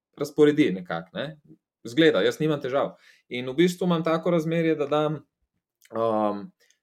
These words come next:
recimo tri, eh, proti ena,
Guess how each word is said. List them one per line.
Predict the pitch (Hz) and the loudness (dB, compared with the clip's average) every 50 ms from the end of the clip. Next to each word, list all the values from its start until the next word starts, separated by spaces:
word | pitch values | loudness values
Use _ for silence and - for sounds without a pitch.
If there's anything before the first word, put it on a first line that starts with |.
| _ _ - | _ _ -20
recimo | - - - 139 127 110 107 | -16 -8 -6 -4 -4 -4 -4
tri, | - - 143 147 147 147 143 135 120 - _ _ _ _ _ _ - | -4 -2 0 2 2 2 2 0 -2 -4 _ _ _ _ _ _ -10
eh, | 98 107 104 107 101 | -6 -4 -4 -4 -4
proti | - - 147 147 147 147 151 - 123 107 - | -2 2 4 4 4 4 0 -8 -8 -8 -6
ena, | - 110 117 120 123 127 135 120 | -2 -2 0 0 0 -2 -2 -2